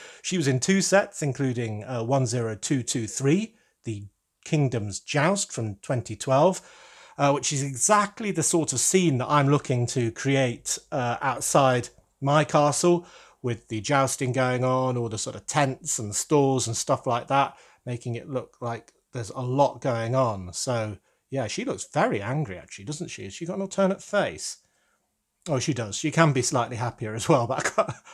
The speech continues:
I quite like the, <laughs> uh, stern face. She looks really annoyed. <laughs> Maybe the knight that she was betting on,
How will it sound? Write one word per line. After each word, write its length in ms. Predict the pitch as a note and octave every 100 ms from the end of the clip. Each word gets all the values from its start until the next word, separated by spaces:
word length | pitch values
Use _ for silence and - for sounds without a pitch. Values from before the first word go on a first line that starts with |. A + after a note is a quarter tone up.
| -
I 40 |
quite 220 | - D#3+ C#3+
like 280 | C#3+ -
the, 200 | D3 C3 -
<laughs> 40 |
uh, 100 | G#3+
stern 480 | - - - F#3 D3
face. 360 | - B2 B2 - - -
She 120 | -
looks 220 | C3 -
really 640 | B2 C3+ D#3 D#3 B2 G2+ G2+
annoyed. 500 | A#2 A#2+ A2+ A2 - - A#3 - -
<laughs> 460 | B3+ - - - -
Maybe 340 | E3+ E3+ F3
the 380 | D#3 C#3+ C3+ C#3
knight 320 | C#3+ D3 C3+
that 100 | C#3
she 180 | - D#3
was 120 | C3+
betting 360 | - B2+ C3+ A#2+
on, 260 | A2+ A2